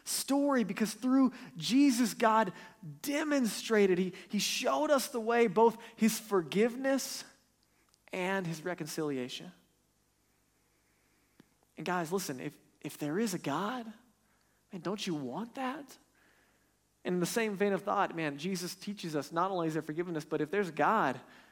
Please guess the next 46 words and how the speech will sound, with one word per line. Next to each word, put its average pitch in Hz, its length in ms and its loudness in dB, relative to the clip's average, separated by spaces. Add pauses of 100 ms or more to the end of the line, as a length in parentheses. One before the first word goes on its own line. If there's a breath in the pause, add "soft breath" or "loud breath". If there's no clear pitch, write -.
(160 loud breath)
then 139 80 -10
there's 202 220 2
relationship. 156 800 -2
He's 151 120 -10
not 240 240 0 (260 loud breath)
out 185 320 2
there, 196 220 2
but 170 120 0
he's 156 120 -4
also 165 380 -6
close 175 480 -6
and 135 140 -12
personal. 160 540 -6 (460 loud breath)
Jesus 180 200 -4
said 202 80 2
we 170 80 2
could 165 140 -4
know 170 180 -2
him 156 80 -2
as - 160 -2
Father. 165 720 -2 (360 soft breath)
Like, 196 140 2
think 262 160 -2
about 147 220 2
it. - 100 -6
Listen, 175 240 -4
when 175 140 -4
you're, 220 140 -4 (120)
if, 180 140 0
if 214 220 -4
you, 220 220 0
if 190 140 -4
you 233 80 0
have 220 120 0
kids, 226 460 -2 (240 loud breath)
when 180 120 0
your 226 100 2
kids 254 320 -2
rebel, 226 560 0 (520 soft breath)
what's - 180 -2
the 202 180 0
issue? 170 340 0
Is 170 120 -4
it 170 80 0
their 165 120 0
actions? 220 720 -2